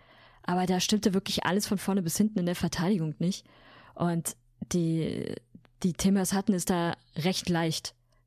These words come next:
äh, Tore zu machen. Allerdings finde ich auch, dass die Chancen, die die Rapids hatten,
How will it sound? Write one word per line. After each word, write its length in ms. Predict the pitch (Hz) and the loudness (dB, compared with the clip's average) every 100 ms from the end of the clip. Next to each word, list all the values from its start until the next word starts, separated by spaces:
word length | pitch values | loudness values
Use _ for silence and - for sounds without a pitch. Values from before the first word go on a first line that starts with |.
| _ | _
äh, 180 | 180 160 | -4 -4
Tore 300 | - 202 196 | 0 2 2
zu 120 | - | 0
machen. 340 | 180 190 240 254 - - - _ _ - | 0 2 2 0 -4 -20 -20 _ _ -2
Allerdings 420 | 196 220 254 - | 2 4 4 4
finde 220 | 269 262 | 4 4
ich 140 | 208 | 2
auch, 240 | - 214 - - | 0 0 -4 -6
dass 400 | - 190 - - - _ _ _ _ - _ | -2 0 0 -2 -6 _ _ _ _ -20 _
die 380 | 190 190 185 175 - - _ _ _ _ | 0 2 2 0 -6 -20 _ _ _ _
Chancen, 540 | - - 208 226 208 185 | -2 2 2 2 0 2
die 200 | 180 180 | 0 0
die 140 | 175 | 2
Rapids 400 | 180 240 233 - | 2 2 0 -2
hatten, 480 | 151 - 185 202 - | -4 -2 0 0 -2